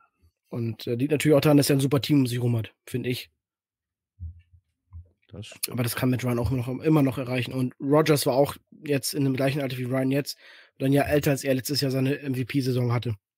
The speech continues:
Speaker 1: Natürlich hat
Speaker 2: Ja,
Speaker 1: Rodgers
Speaker 2: die,
Speaker 1: auch ein
Speaker 2: diese
Speaker 1: besseres Team
Speaker 2: Geschichte
Speaker 1: bekommen.
Speaker 2: mit dem Alter, ich glaube, es zeigen
Speaker 1: Das ist
Speaker 2: genug Quarterbacks
Speaker 1: lächerlich.
Speaker 2: gerade, dass das Alter überhaupt kein Thema ist. Gibt,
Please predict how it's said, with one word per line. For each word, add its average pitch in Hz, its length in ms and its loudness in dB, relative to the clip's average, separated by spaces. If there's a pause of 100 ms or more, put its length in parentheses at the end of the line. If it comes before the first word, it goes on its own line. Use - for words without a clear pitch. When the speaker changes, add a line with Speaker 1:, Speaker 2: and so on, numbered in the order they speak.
(1800)
Speaker 1:
Natürlich 139 280 0
hat 143 100 -2
Speaker 2:
Ja, - 60 -8
Speaker 1:
Rodgers 131 220 0
Speaker 2:
die, - 60 -10
Speaker 1:
auch 131 80 -4
ein 127 60 -4
Speaker 2:
diese 104 140 -4
Speaker 1:
besseres 107 120 -2
Team 110 80 -2
Speaker 2:
Geschichte 107 280 0
Speaker 1:
bekommen. 113 100 -2
Speaker 2:
mit 110 140 -2
dem 95 120 -2
Alter, 95 520 -6
ich 92 140 -16
glaube, 95 560 -6 (200)
es - 160 -16
zeigen 98 220 -4
Speaker 1:
Das 95 80 -2
ist 92 60 -2
Speaker 2:
genug 101 180 -2
Quarterbacks 92 340 -6
Speaker 1:
lächerlich. - 180 -8
Speaker 2:
gerade, 87 240 -6
dass 85 180 -10
das 85 120 -16
Alter 90 380 -8
überhaupt 92 320 -6
kein 76 160 -12
Thema 78 260 -12
ist. - 300 -16 (340)
Gibt, - 360 -2